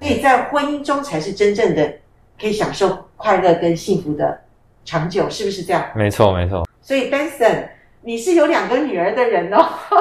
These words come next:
Speaker 2: 是。
Speaker 1: <laughs> 我相信你现在就已经开始会不会想女儿以后的婚姻大事？
Speaker 2: 对，我现在已经在，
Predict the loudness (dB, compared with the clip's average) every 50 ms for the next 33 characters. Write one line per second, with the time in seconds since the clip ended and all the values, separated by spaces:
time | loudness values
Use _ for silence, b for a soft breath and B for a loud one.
0 | 2 2 -2 -4 0 0 0 2 2 2 2 0 2 2 0 -2 -2 -4 -6 -8
1 | -8 -8 -8 -4 -2 -2 0 4 4 4 4 4 2 0 0 0 -2 -4 -6 -6
2 | -6 -8 -12 -16 -6 4 4 4 4 4 0 0 -2 0 0 -2 -2 -2 -2 -2
3 | -2 -4 -4 -4 -2 0 0 -2 -2 -2 -2 -2 -2 0 0 -2 -2 0 0 -2
4 | -2 -2 -4 -6 -4 -4 -2 2 4 4 4 4 2 2 2 4 6 6 6 6
5 | 4 0 -2 -2 -2 0 4 6 6 8 8 6 4 0